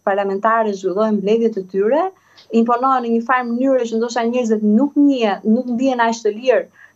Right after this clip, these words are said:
për t'i ndarë problematikat e përditshme të punës së tyre, por të qenit së bashku, në mjediset e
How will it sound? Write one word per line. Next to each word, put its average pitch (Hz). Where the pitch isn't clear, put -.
për 202
t'i 202
ndarë 233
problematikat 208
e 214
përditshme 226
të 214
punës 190
së 190
tyre, 320
por 247
të 214
qenit 302
së 254
bashku, 180
në 226
mjediset 269
e 233